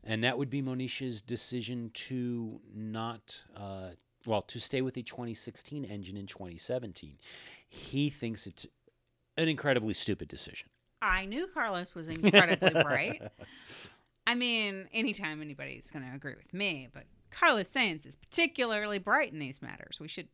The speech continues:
Speaker 2: acknowledge that.
Speaker 1: So, to further fan the flames of the silly season,
Speaker 2: Mm-hmm.
Speaker 1: and we probably should have played the silly season music, but it's too late for that.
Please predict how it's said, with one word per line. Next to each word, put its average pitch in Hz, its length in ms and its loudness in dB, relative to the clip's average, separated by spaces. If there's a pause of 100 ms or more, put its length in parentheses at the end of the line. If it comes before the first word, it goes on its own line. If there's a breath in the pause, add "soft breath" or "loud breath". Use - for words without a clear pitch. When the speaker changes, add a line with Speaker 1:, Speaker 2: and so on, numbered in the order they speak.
(120)
Speaker 2:
acknowledge 208 500 -2
that. - 200 -14 (680 loud breath)
Speaker 1:
So, 160 560 8 (540 loud breath)
to - 120 -2
further 180 760 2 (200)
fan 135 600 -2
the 117 80 -2
flames 85 960 -6 (720)
of 107 180 -2
the 95 60 -6
silly 92 320 -4
season, - 340 -12 (180)
Speaker 2:
Mm-hmm. 160 180 -12 (300)
Speaker 1:
and 104 140 -6
we 95 60 -8
probably 117 300 0
should 98 140 -8
have 95 80 -10
played 90 180 -8
the 80 60 -16
silly 78 260 -12
season 76 300 -14
music, - 280 -20
but 110 120 -8
it's 98 100 -10
too 95 120 -8
late 78 120 -14
for - 80 -20
that. - 160 -20